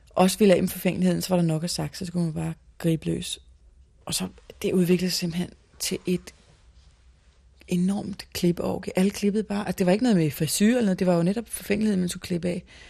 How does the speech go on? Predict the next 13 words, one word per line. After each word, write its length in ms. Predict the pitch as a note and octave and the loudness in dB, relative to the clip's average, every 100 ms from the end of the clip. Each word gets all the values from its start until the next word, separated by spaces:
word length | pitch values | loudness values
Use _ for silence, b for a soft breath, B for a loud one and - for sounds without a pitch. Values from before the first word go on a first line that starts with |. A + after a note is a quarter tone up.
| B B B | B B B
Så 120 | F3+ | 0
de 140 | F#3+ | 2
blev 160 | G#3 - - | 0 -2 -6
klippet 260 | - F#3 E3 | -2 0 0
skævt, 440 | - - A3 G#3+ | -2 -2 -2 0
og 160 | F#3 D3+ - B B B B B - - | 2 0 -4 B B B B B -8 0
jo 140 | F3 - | 0 -2
grimmere, 480 | E3+ F3+ A#3+ B3+ A3+ | 0 2 4 2 0
jo 80 | |
bedre, 340 | F3+ D#3+ D#3 E3+ | 0 0 0 -4
simpelthen. 480 | - F3+ F3+ F#3+ - _ - _ _ _ _ _ - | -6 -6 -4 -6 -8 _ -20 _ _ _ _ _ -10
Det 80 | |
var, 120 | E3+ | -10